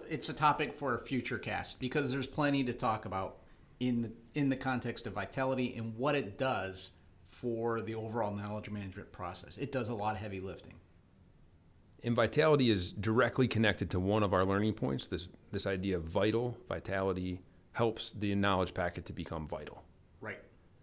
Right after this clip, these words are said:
Speaker 2: So if we continue down the knowledge packet, we have an area to capture text in order to support the title of the knowledge packet.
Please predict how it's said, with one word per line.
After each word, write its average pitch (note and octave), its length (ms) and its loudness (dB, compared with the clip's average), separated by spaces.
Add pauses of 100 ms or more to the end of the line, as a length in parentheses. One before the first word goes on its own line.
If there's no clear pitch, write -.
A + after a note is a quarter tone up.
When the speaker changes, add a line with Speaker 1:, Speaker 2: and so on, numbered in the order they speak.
(1200)
Speaker 2:
So C#3+ 140 8
if C3+ 160 10
we D3+ 100 8
continue E3 420 10
down C3 320 8
the C3 60 8
knowledge G#2+ 360 4
packet, G2+ 320 0
we G2+ 120 0
have G#2+ 160 4
an G#2+ 80 2
area A2+ 300 6
to A2 60 2
capture G#2+ 360 0
text - 580 -2 (340)
in G#2+ 180 0
order G#2+ 260 4
to G#2 180 -2
support A2 640 0
the - 60 -4
title D3 440 6
of C3 100 2
the C3 80 0
knowledge A#2+ 280 0
packet. B2 460 -4